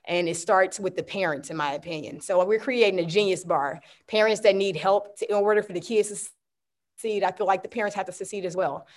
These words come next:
So when they leave out of here, I want everybody to feel like they're a genius, 'cause we're gonna be doing professional development for them, as well as setting it up like a, um, a Starbucks bar, but like a, but it's a coffee bar,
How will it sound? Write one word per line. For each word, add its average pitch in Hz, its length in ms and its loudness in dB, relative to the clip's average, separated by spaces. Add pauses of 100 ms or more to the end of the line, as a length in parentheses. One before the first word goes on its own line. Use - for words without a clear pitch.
(160)
So 196 280 6
when 180 100 4
they 190 100 8
leave 208 160 2
out 196 140 6
of 190 80 2
here, 185 240 6
I 170 80 2
want 185 160 4
everybody 180 260 4
to 175 60 -10
feel 190 80 0
like 175 140 -2
they're 175 100 0
a 160 60 -4
genius, 165 360 -2
'cause 165 160 -8
we're 175 140 2
gonna 160 80 0
be 170 160 -4
doing 170 300 -2
professional 180 400 -2
development 180 400 2
for 185 160 0
them, 180 200 2
as 165 140 -4
well 175 240 2
as 160 380 0 (240)
setting 196 320 4
it 180 60 4
up 170 120 4
like 170 220 2
a, 151 180 4
um, 156 320 -2 (160)
a 170 60 -6
Starbucks 190 560 4
bar, 175 260 4
but 156 80 -4
like 160 180 0
a, 165 80 0
but 165 220 -2
it's 175 120 -6
a 175 40 -6
coffee 165 380 2
bar, 156 400 -2